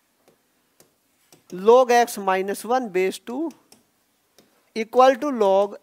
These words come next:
x minus three base two। अब ये, <clears throat> इसे तुम टू को यहाँ पे ले जा सकते हो या इसकी पावर पे ले जाओ, क्यों, अभी तो log एलिमिनेटिंग फॉर्मूला नहीं लगेगा ना। x minus one, one by two, ये देखिए सेकंड फॉर्मूला, सॉरी थर्ड, m to the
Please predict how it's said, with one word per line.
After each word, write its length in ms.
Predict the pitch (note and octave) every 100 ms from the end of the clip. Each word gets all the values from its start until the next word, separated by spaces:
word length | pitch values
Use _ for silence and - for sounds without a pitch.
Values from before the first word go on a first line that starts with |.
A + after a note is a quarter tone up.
| G#3+
x 320 | B3+ C4 G#3
minus 520 | F#3 F3+ F#3 F#3 -
three 280 | - A#3+ C4
base 300 | F#3 F3 - D#3
two। 140 | D#3 _ _ _ _ _ -
अब 180 | B3+ C4
ये, 260 | C4+ G3+ - _ _ -
<clears throat> 20 | -
इसे 360 | A#3+ B3 A#3
तुम 160 | B3 C#4
टू 200 | - C#4
को 120 | C#4
यहाँ 200 | B3 G3
पे 100 | F#3+
ले 100 | A#3
जा 120 | B3
सकते 240 | A#3 A#3+ C#4
हो 60 |
या 60 | C#4
इसकी 180 | C4 B3
पावर 280 | A3 F#3 F#3
पे 120 | G3+
ले 100 | G#3
जाओ, 260 | A#3 C4 B3+ _ _ _ _
क्यों, 140 | - A3+
अभी 120 | G#3
तो 100 | A#3
log 240 | A3+ A#3+
एलिमिनेटिंग 440 | A#3+ A#3+ A#3+ A3+ B3
फॉर्मूला 300 | G#3+ G#3 A#3
नहीं 140 | A#3
लगेगा 280 | A#3 A3 A3
ना। 160 | D#4 E4+ _ _ _ _ _ _ _ _ -
x 300 | A#3 B3+ A#3
minus 480 | A3+ A#3 B3+ B3+ G3+
one, 340 | G#3+ D4 D#4 -
one 300 | G3 A3+ A#3
by 180 | G#3+ G3
two, 200 | F3+ F3 -
ये 160 | F3+ G#3+
देखिए 280 | A#3 A#3+ C4+
सेकंड 400 | - B3+ C4 C4
फॉर्मूला, 400 | A3 F#3+ F3 F3 _ _ _
सॉरी 200 | - A#3
थर्ड, 300 | A#3 A3+ F3 G#3+ _ _ _ _ _ -
m 200 | A3+ B3
to 100 | B3+
the 120 | B3+